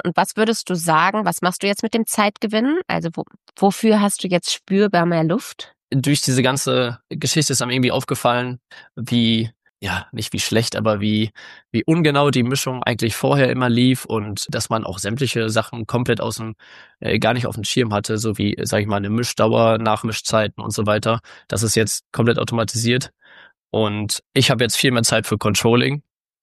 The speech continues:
Speaker 2: also mit der Heißluftfritteuse,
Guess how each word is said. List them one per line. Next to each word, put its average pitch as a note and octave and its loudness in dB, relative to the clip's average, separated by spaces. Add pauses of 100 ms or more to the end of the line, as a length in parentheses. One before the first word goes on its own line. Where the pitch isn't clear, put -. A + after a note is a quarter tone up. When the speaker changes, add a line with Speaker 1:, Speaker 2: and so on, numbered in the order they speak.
(160)
Speaker 2:
also G#2+ 0 (320)
mit A2 -4
der G#2 4
Heißluftfritteuse, A#2 -2